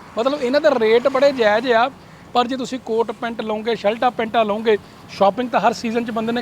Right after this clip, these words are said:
ਕਰਨੀ ਹੁੰਦੀ ਹੈ ਨਾ, ਤਾਂ ਇਕੱਤੀ ਸੌ ਰੁਪਏ ਤਾਂ ਇੱਧਰ ਉੱਧਰ ਕਿਤੇ ਵੀ ਲੱਗ ਜਾਂਦਾ। ਲੇਕਿਨ ਜੇ ਤੁਸੀਂ ਇੱਥੇ ਇਕੱਤੀ ਸੌ ਰੁਪਇਆ ਖਰਚਦੇ ਹੋ ਤਾਂ ਇਹ ਤੁਹਾਨੂੰ ਇੱਕ ਕੂਪਨ ਦੇਣਗੇ ਤੇ ਉਹ ਕੂਪਨ ਤੁਸੀਂ ਲੱਕੀ ਡਰਾਅ 'ਚ ਪਾ ਸਕਦੇ ਹੋ।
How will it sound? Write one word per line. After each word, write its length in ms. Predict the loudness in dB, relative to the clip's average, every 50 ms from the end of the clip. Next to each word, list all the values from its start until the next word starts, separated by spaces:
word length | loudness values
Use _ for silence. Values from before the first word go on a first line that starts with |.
| -2
ਕਰਨੀ 300 | -2 -2 -2 0 -2 -2
ਹੁੰਦੀ 240 | -2 -2 -2 -4 -4
ਹੈ 40 | 0
ਨਾ, 160 | 2 2 0 0 -4 -12 -16 -16 -16 -4 -2
ਤਾਂ 80 | -2 0
ਇਕੱਤੀ 320 | 0 -2 -4 -2 -4 -6 -2 2
ਸੌ 120 | 2 2 2
ਰੁਪਏ 180 | 2 0 0
ਤਾਂ 140 | 2 2 2
ਇੱਧਰ 200 | 2 2 0 -2
ਉੱਧਰ 180 | -2 -2 -2 -2
ਕਿਤੇ 240 | -2 2 2 2
ਵੀ 80 | 4 4
ਲੱਗ 140 | 4 2 2
ਜਾਂਦਾ। 340 | 2 0 2 2 2 0 0 -2 -8 -20 -20 -20 -12 -6
ਲੇਕਿਨ 360 | 2 4 4 4 4 2 0
ਜੇ 80 | 0 0
ਤੁਸੀਂ 260 | -2 -4 -4 0 2
ਇੱਥੇ 240 | 2 2 2 0 -2
ਇਕੱਤੀ 440 | -2 -2 -4 -6 -6 -4 -4 -4 -2
ਸੌ 160 | 0 0 0
ਰੁਪਇਆ 220 | 0 0 -2 -2
ਖਰਚਦੇ 520 | -2 0 0 0 0 0 -2 0 4 6 6
ਹੋ 260 | 8 8 6 4 2 0 2 4
ਤਾਂ 120 | 6 6
ਇਹ 80 | 6 4
ਤੁਹਾਨੂੰ 380 | 4 4 4 6 6 6 6
ਇੱਕ 100 | 4 4
ਕੂਪਨ 600 | 0 -6 -4 -2 -2 -2 -2 0 2 2 2 2
ਦੇਣਗੇ 360 | 2 0 0 0 0 0 0 2
ਤੇ 100 | 4 4
ਉਹ 100 | 2 2
ਕੂਪਨ 420 | 2 -2 -4 -2 0 2 2 2
ਤੁਸੀਂ 220 | 2 0 0 0 0 2
ਲੱਕੀ 420 | 2 0 0 0 -2 2 4 4 4
ਡਰਾਅ 300 | 6 6 6 6 6 4
'ਚ 100 | 2 0
ਪਾ 260 | 0 2 4 4 4
ਸਕਦੇ 440 | 2 2 -2 -2 -2 -2 0 4 4
ਹੋ। 180 | 4 4 2